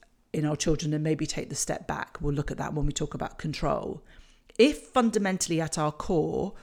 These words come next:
we really don't believe that our child has the skills to do this, we don't think that they've got the, you know, that they can really dig deep, then that will come out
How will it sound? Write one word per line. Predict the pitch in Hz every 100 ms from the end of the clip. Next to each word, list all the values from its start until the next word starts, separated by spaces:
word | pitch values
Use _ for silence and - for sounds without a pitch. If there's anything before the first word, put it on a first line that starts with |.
| -
we | 151 190 190
really | 196 202 190
don't | 180 170
believe | - 151 143
that | -
our | -
child | - - 143
has | - 135
the | 147
skills | - - 104 -
to | -
do | - -
this, | - - -
we | 165
don't | 190 185 -
think | - 170 - -
that | -
they've | 147 -
got | - - - 143
the, | 151 - -
you | 170
know, | 165
that | 139 -
they | 165
can | - 160
really | 156 156 147
dig | 156 -
deep, | - 156 - - -
then | 147 180
that | 208 -
will | 254 269
come | - - 226
out | 226 226 226 151 143 -